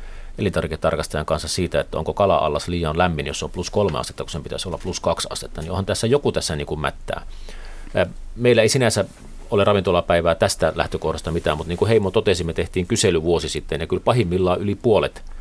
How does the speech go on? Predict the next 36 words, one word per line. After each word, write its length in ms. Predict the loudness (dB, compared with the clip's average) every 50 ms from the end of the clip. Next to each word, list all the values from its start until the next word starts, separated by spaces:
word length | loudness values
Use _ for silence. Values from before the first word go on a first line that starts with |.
| -12 -12 -12 -12 -14 -12 -12 -12 -12 -12 -8 -4 -2 0
liikevaihdosta 640 | 2 2 2 2 0 0 0 -2 -2 -4 -6 -4 -2
menee 200 | -2 0 -2 0
sinä 220 | 0 0 0 0
päivänä, 240 | 0 0 -2 -2 -2
kun 120 | -4 -2 -2
ravintolapäivä 640 | -2 -2 -2 -2 -2 -2 -2 -2 -2 -2 0 2
on, 160 | 2 2 2 2
minkä 220 | 0 0 0 -2
takia 240 | -2 -2 -2 -2 -2
me 100 | -2 0
ehdotimme, 420 | 0 -2 -2 -2 -4 -4 -4 -4
että 220 | -6 -4 -6 -4 -4
voisiko 180 | -4 -6 -4
sen 140 | -6 -4 -4
pitää 180 | 0 2 2 2
aina 140 | 2 2
sunnuntaisin, 640 | 0 0 0 0 0 -2 0 0 0 0 0 -4 -6
nyt 140 | -6 -4 0
ne 60 | 0
vähätkin 340 | 2 2 0 0 -2 -6 -4
ravintolat, 440 | -4 -4 -4 -4 -2 -4 -4 -4
jotka 180 | -4 -6 -6 -6
sunnuntaina 440 | -4 -4 -4 -4 -2 -4 -4 -2 -2
on 60 | -2
auki, 220 | -2 -2 -4 -6
voitaisiin 260 | -6 -6 -8 -8 -10 -8
pistää 240 | -8 -6 -6 -6
sitten 180 | -6 -6 -6 -4
paremmin 340 | -2 -2 -2 -2 -4 -6 -8
kiinni. 240 | -8 -8 -8 -8 -6
Et 60 | -2
se 80 | 2
lauantai 440 | 4 4 4 4 2 2 0 0 0
on 100 | 0 0
meille 180 | -2 -2 -2 -2
selvästi 440 | -2 -2 -2 -2 -4 -6 -8 -10